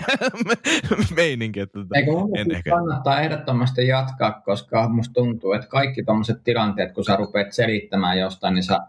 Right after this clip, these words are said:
Speaker 2: löydät aina uusia ajatuksia. It-, niinku tavallaan se on vähän niinku kävelisi niinku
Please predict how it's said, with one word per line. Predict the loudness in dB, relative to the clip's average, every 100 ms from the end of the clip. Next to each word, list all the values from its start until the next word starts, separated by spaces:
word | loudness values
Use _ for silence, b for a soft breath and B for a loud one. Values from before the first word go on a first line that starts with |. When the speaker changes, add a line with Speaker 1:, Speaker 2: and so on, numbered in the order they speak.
| _
Speaker 2:
löydät | 2 2 0 -2
aina | 0 0 0 -4
uusia | -2 0 0 0 0 0
ajatuksia. | 0 -2 -4 -10 -4 -4 -4
It-, | -4 -4 -2
niinku | 2 4
tavallaan | 4 2 0 -2 0
se |
on | 2
vähän | 2
niinku | 2 0 -2 -6 B B B B
kävelisi | -2 0 0 -2 0
niinku | 0 0 -2